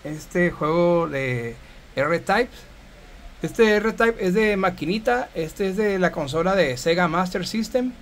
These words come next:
Es un buen juego, eh. Los, los que son de, de, de shooter, que le llaman los de disparos, son muy buenos, eh. Es un R-Type. Vamos a ver qué más. Eh, otro de Sega Master, que es el Afterburner. También es muy, muy buen juego, eh. El Afterburner es de, de,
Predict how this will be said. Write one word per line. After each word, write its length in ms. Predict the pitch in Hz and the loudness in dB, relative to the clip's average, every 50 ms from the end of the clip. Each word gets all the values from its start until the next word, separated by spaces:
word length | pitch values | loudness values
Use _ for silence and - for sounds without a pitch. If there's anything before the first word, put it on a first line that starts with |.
| - - - - - - - - - - - - - - - - - - - - - - - - - - - - - - - - - - - | -18 -20 -20 -20 -20 -20 -20 -20 -20 -20 -20 -20 -20 -20 -20 -20 -20 -20 -20 -20 -20 -20 -20 -20 -20 -20 -20 -20 -20 -20 -20 -20 -14 -6 -2
Es 260 | 156 165 185 185 294 | 0 0 0 -2 -2
un 80 | 285 302 | -2 -2
buen 140 | 330 311 | -2 -2
juego, 340 | - - 190 240 262 269 254 | 2 4 4 6 6 4 2
eh. 160 | 269 294 294 | 2 2 2
Los, 220 | 277 240 202 185 170 | 2 2 2 2 2
los 80 | 170 | 0
que 100 | 175 180 | -2 -4
son 140 | - 190 220 | -2 0 2
de, 120 | 254 262 233 | 4 4 4
de, 520 | 208 180 160 165 156 151 147 139 135 135 | 2 0 0 0 2 2 0 0 -2 -4
de 80 | 131 127 | -4 -4
shooter, 340 | - - 233 262 262 254 | -2 2 4 6 4 4
que 100 | - 208 | 4 0
le 60 | 180 170 | 0 0
llaman 240 | 185 220 254 262 | 0 0 -2 -4
los 80 | 226 185 | -4 -2
de 80 | 170 151 | -2 -4
disparos, 360 | 135 131 - 220 262 247 208 | -4 -4 -4 -2 -2 -2 -2
son 120 | 208 196 | -4 -4
muy 140 | 196 220 226 | -4 -4 -2
buenos, 320 | 190 151 165 185 185 175 | -2 0 0 0 -2 -4
eh. 180 | 202 208 208 185 190 180 | -4 -6 -6 -6 -8 -8
Es 140 | 180 - | -8 -10
un 80 | 208 - - | -12 -6 -4
R-Type. 540 | 185 170 170 185 180 180 185 208 247 254 - - - - - - - - - - - - - - - - - | -2 -2 0 -2 -2 0 0 0 0 -2 -4 -12 -20 -20 -20 -20 -20 -20 -20 -20 -20 -20 -20 -20 -18 -14 -14
Vamos 200 | 135 135 - - | -12 -12 -10 -10
a 60 | 131 | -10
ver 80 | 127 127 | -10 -10
qué 100 | 127 131 | -10 -6
más. 300 | 156 185 190 214 - - - - - - - - - - - - - - - - - - - - - - - - | -4 -4 -4 -4 -6 -10 -18 -20 -20 -20 -20 -20 -20 -20 -20 -20 -20 -20 -20 -20 -20 -18 -16 -16 -16 -16 -14 -10
Eh, 560 | 165 151 147 147 143 143 143 143 151 160 165 - | -8 -8 -6 -6 -6 -6 -6 -6 -6 -8 -6 -2
otro 280 | 208 208 190 185 226 220 | -2 -2 0 2 2 0
de 60 | 185 | 2
Sega 240 | 180 220 190 185 180 | 0 0 2 2 2
Master, 460 | 170 196 226 233 220 - 233 226 220 | 2 2 2 0 2 2 2 2 2
que 120 | - 196 | 2 -2
es 120 | 175 185 214 | -2 0 0
el 120 | 196 190 - - | -2 -2 -2 0
Afterburner. 880 | 175 175 175 180 - 214 190 160 135 165 214 240 247 247 254 254 240 - - - - - - - - - - - - - - - - - - - - - - - | 0 0 0 0 0 0 0 0 2 2 2 2 2 0 0 -2 -2 -4 -10 -20 -20 -20 -20 -20 -20 -20 -20 -20 -20 -20 -20 -20 -20 -20 -20 -20 -20 -20 -8 -2
También 360 | - 156 131 131 151 185 202 | 0 0 0 0 0 -2 -2
es 160 | 214 208 180 196 | -2 -2 -4 -2
muy, 320 | 196 196 196 190 180 160 | -2 -2 0 0 0 0
muy 200 | 180 165 180 190 | -2 -2 -2 -2
buen 180 | 175 185 202 180 | -2 -2 -2 -2
juego, 380 | - - 151 175 196 190 180 | 0 0 2 2 2 2 0
eh. 180 | 208 226 220 185 | 0 0 -2 -4
El 100 | 147 151 | -4 -6
Afterburner 640 | 151 - - 180 160 143 156 180 190 214 214 196 | -8 -4 -4 -4 -2 -2 -4 -4 -4 -2 -2 0
es 80 | 180 180 | 0 2
de, 260 | 180 170 147 127 127 | 2 0 0 -2 -4
de, 140 | 123 117 | -6 -8